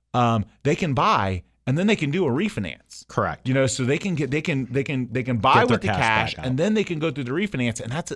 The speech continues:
Speaker 1: also a process that isn't as emotionally draining because you already are in the house. You already own the house. Now you're just looking to get your cash back.
Speaker 2: Right. Yeah. It's called the delayed financing, uh, exception to do it. And they allow you to pull the cash. You know, now you can't pull extra cash out or
Speaker 1: Sure.
Speaker 2: anything else. You can only put what you put into it, but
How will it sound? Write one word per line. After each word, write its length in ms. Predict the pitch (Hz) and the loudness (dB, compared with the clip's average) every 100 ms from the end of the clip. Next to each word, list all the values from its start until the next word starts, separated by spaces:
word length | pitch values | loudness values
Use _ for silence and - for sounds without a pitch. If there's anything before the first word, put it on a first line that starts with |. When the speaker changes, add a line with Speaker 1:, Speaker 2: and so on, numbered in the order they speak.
| - - | -12 -4
Speaker 1:
also 460 | 127 147 143 127 | 0 0 0 -2
a 60 | 107 | -4
process 460 | - 104 104 110 95 | -2 -4 -2 -6 -8
that 120 | - | -8
isn't 300 | - 131 131 - | -8 -6 -6 -4
as 360 | 110 107 98 - _ _ _ _ - | -2 -2 -4 -10 _ _ _ _ -2
emotionally 600 | 123 127 135 - 147 131 | 0 2 2 0 -2 -2
draining 500 | 107 104 120 170 202 - - | -2 0 0 -2 -4 -6 -12
because 200 | - 180 | -4 0
you 80 | 151 | 4
already 280 | 156 165 160 | 6 6 4
are 80 | 143 | 4
in 80 | 120 | 2
the 60 | |
house. 260 | 101 90 - | 0 -2 -2
You 60 | |
already 180 | 143 202 | 0 2
own 160 | 233 202 | 2 2
the 60 | |
house. 220 | 123 107 113 | 2 0 0
Now 120 | 156 | 0
you're 100 | 185 | 0
just 140 | 156 | 0
looking 200 | 156 139 | 0 0
to 60 | 139 | -2
get 100 | 127 | -2
your 100 | 117 | -4
cash 320 | 135 113 107 | 0 -2 -2
back. 320 | - 71 - _ - | -6 -12 -14 _ -12
Speaker 2:
Right. 180 | 80 65 | -10 -6
Yeah. 140 | 110 101 | -4 -4
It's 100 | - | -2
called 160 | 143 | -2
the 80 | 123 | -2
delayed 360 | 113 120 120 98 | -4 -2 -4 -2
financing, 600 | 110 104 101 - 104 98 | -4 -2 -4 -4 -4 -4
uh, 280 | 90 92 92 | -4 -4 -6
exception 580 | 98 - 104 - 117 98 | -8 -4 -4 -4 -6 -6
to 120 | 104 | -6
do 160 | 92 92 | -4 -4
it. 60 | |
And 100 | 87 | -4
they 60 | 90 | -4
allow 200 | 92 95 | -2 -2
you 140 | 95 | -2
to 60 | 90 | -4
pull 180 | - 92 | -4 -4
the 80 | |
cash. 380 | 92 98 90 - | -4 -4 -4 -6
You 240 | 104 101 113 | -6 -2 -2
know, 140 | 98 | -2
now 100 | 120 | -2
you 120 | 131 | -2
can't 200 | 107 143 | -2 -2
pull 180 | 120 139 | -2 -2
extra 300 | 120 - 117 | -2 -4 -8
cash 320 | - 107 107 | -4 -4 -2
out 340 | 101 98 101 95 | -2 0 -2 -4
or 160 | 92 98 | -4 0
Speaker 1:
Sure. 120 | 135 | 0
Speaker 2:
anything 160 | 120 | 2
else. 160 | 101 92 | 0 -2
You 60 | 95 | -4
can 80 | 98 | -2
only 140 | 104 | -2
put 240 | 104 107 | -2 -4
what 120 | 98 95 | -4 -6
you 120 | 92 | -6
put 180 | 90 95 | -6 -4
into 260 | 95 95 | -4 -4
it, 140 | 80 73 | -6 -6
but 140 | 92 | -8